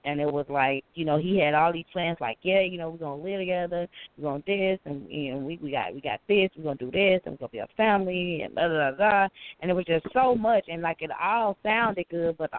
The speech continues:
all the while that he was talking, it was like I could see these red lights flashing, like, "Nope, you know, too fast, rethink that, pause." And it was just like I ignored that.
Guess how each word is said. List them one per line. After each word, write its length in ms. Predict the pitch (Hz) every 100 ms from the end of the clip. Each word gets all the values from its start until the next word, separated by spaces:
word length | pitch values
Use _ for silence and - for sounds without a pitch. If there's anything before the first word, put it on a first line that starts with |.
| -
all 260 | 170 190 214
the 160 | 214
while 340 | 196 185 175 170
that 100 | 165
he 180 | 175 165
was 160 | 151 -
talking, 500 | 196 180 - 143 147 - -
it 120 | 160 175
was 120 | 160
like 180 | 156 147
I 220 | 151 151
could 100 | 156 156
see 120 | 160
these 240 | 156 147
red 220 | 151 160 160
lights 240 | 156 160
flashing, 460 | 175 165 156 - 147
like, 240 | 143 131 _ -
"Nope, 420 | 143 160 180 190 _
you 100 | 165
know, 300 | 156 143 147 -
too 140 | 185 196
fast, 440 | 180 165 160 156 160
rethink 400 | 165 175 170 160 -
that, 260 | 151 147 143 _
pause." 580 | - 180 180 175 170 165 - - - -
And 160 | 160
it 80 | 165
was 160 | 160 156
just 240 | 160 156 -
like 440 | 147 147 143 131 _ -
I 220 | 156 151 -
ignored 640 | 151 151 156 160 156 147 -
that. 340 | 135 101 -